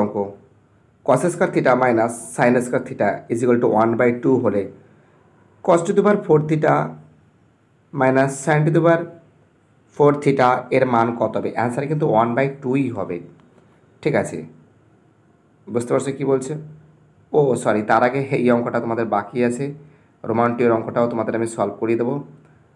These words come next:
এইটা রোমান টু এর অঙ্কটা, sin ব্র্যাকেটের মধ্যে theta minus thirty degree সমান সমান one by two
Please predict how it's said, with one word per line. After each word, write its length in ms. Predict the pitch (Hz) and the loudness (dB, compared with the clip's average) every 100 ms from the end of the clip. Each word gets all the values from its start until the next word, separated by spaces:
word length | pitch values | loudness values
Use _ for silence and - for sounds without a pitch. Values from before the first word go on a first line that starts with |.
| _ _ _ 107 | _ _ _ -4
এইটা 200 | 104 85 78 - - | -4 -6 -8 -14 -8
রোমান 180 | 110 110 104 | -2 -2 0
টু 60 | 104 | -2
এর 60 | 95 | -2
অঙ্কটা, 280 | 92 87 82 - - _ _ _ _ _ _ - | -6 -10 -12 -16 -20 _ _ _ _ _ _ -6
sin 200 | - 156 165 | 0 0 2
ব্র্যাকেটের 340 | 151 135 147 143 | 0 0 0 0
মধ্যে 160 | 123 127 127 - | 0 0 -2 -8
theta 280 | 156 165 165 160 | -4 0 0 2
minus 280 | 123 123 123 | 0 0 -2
thirty 220 | - 127 110 | -4 -4 -2
degree 280 | 104 98 92 - _ - | -4 -6 -10 -12 _ -12
সমান 180 | 135 127 | -4 -2
সমান 160 | 135 131 113 | -2 0 2
one 120 | 120 123 | 2 2
by 100 | 131 123 | 0 0
two 140 | 139 | -2